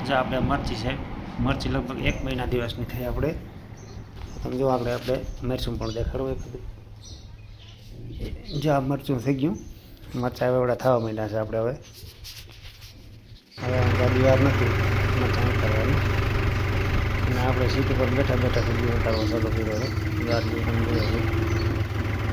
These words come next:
ટ્રેક્ટર આપણું થોડુંક વડું પડે છે, પણ વાંધો નહીં, થોડુંક તકલીફ પડી છે, પણ હાલી જાય. હવે મિત્રો, આને આપણે આગળ એક ને-, નેક્સ્ટ વીડિયો મોકલી. એ વીડિયો આપણે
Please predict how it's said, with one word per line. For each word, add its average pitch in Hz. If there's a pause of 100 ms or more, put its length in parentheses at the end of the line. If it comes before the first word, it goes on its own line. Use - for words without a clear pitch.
(2750)
ટ્રેક્ટર 127
આપણું 123
થોડુંક 123
વડું 131
પડે 143
છે, 110 (520)
પણ 117
વાંધો 120
નહીં, 107
થોડુંક 113
તકલીફ 120
પડી 131
છે, 113
પણ 110 (460)
હાલી 113
જાય. 107 (1200)
હવે 127
મિત્રો, 135
આને 127
આપણે 131
આગળ 135
એક 135
ને-, 131
નેક્સ્ટ 127
વીડિયો 123
મોકલી. 117
એ -
વીડિયો 127
આપણે 127